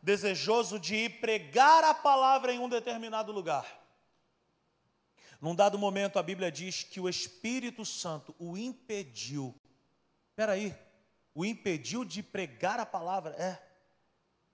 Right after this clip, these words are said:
O Espírito Santo tem liberdade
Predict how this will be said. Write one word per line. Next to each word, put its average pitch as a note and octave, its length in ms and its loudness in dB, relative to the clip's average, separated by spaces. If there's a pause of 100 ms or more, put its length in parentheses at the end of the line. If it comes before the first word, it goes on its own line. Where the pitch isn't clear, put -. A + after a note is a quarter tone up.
(140)
O C#3+ 80 -10
Espírito F3 640 -8
Santo E3 320 -8
tem D#3+ 180 -12
liberdade C3+ 1000 -8